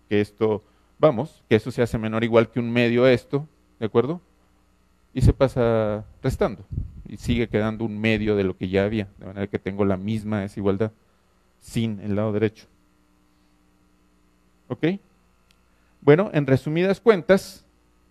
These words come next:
esto para la ecuación de ondas, ahí les pongo la, la literatura que existe con los métodos, bueno, no, no, no tiene caso que veamos toda la, que leamos todos los papers,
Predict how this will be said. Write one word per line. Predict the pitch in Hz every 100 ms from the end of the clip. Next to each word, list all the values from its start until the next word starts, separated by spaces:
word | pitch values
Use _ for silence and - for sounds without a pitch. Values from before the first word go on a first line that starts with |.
| _ _ _ _ -
esto | 139 - 160 -
para | - 127
la | 123
ecuación | - 131 160
de | 165
ondas, | 160 170
ahí | 156
les | 156
pongo | - 151
la, | 147 131 117 107
la | 107
literatura | 107 104 107 110 147 147
que | 143
existe | - 180 160 160
con | 143
los | 139
métodos, | 160 160 165 165
bueno, | 127 107
no, | 107 101
no, | 104 - _ _ -
no | 123
tiene | 117 120 113 107 101 92 - - - - _ _
caso | - 120 117
que | 110
veamos | 107 110 110
toda | - 117
la, | 110 98 - _ _ _ _
que | 113
leamos | 107 113 120 120
todos | - 135
los | 131
papers, | 127 156 156